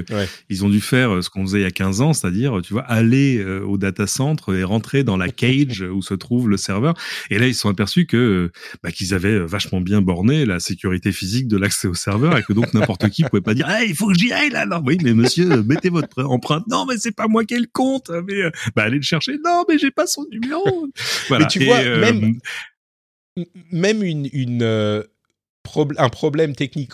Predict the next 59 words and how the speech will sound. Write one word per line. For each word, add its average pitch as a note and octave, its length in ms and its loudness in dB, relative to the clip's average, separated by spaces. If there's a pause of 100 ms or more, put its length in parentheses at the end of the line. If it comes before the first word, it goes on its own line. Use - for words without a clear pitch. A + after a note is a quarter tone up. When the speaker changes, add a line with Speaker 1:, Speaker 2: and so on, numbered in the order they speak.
Speaker 2:
aussi G3 280 -4
important D#3 440 -4
que - 80 -12
ça, G#3 240 0 (260)
bon, A2+ 140 0
bah, G2+ 120 -4
ça - 140 -8
a E2 60 -8
duré, F#2 420 -4
euh, F2+ 120 -8
quoi, F2+ 260 -4
quatre G#2 300 -6
heures, A#2+ 120 0
cinq - 280 -6
heures, A#2 340 2
euh, F2+ 240 -4 (320)
et G2+ 60 -6
puis G2+ 120 -4
c'était - 240 -2
Speaker 1:
Six D#3 120 4
Speaker 2:
réglé, A2+ 200 2
Speaker 1:
heures. A2+ 80 -10
Speaker 2:
un G#2+ 40 -4
petit A#2+ 140 -6
peu C3 120 0
Speaker 1:
Six E3+ 80 2
Speaker 2:
plus, E3 80 4
Speaker 1:
heures, G#3+ 140 4
Speaker 2:
six B2 120 0
heures. A2+ 120 4
Speaker 1:
c'est, G#2 160 2 (680)
Speaker 2:
C'est, - 320 -4
Speaker 1:
c'est, - 180 -4
Speaker 2:
et, C#3+ 40 2
Speaker 1:
c'est B2+ 100 2
beaucoup, D3 340 2
hein. G#2+ 140 -2 (240)
Speaker 2:
et E3+ 100 4
p-, - 160 -18
mais C#3+ 160 2
ce - 80 -4
que D3+ 80 2
je B2 60 -2
veux D3+ 80 0
dire, G#3+ 120 0
c'est C3+ 140 -2
que E3+ 100 0
la A2 140 0
nature G3+ 420 -2
du D3+ 100 -4
problème, C3 420 0
ça A2 120 -6
s'était G#2+ 280 -4
diffusé A2+ 460 -6
absolument C#3+ 540 -8 (160)
partout, G#3 460 -8 (240)
sur - 220 -8
toutes G#3+ 180 -8
leurs, E3 180 -2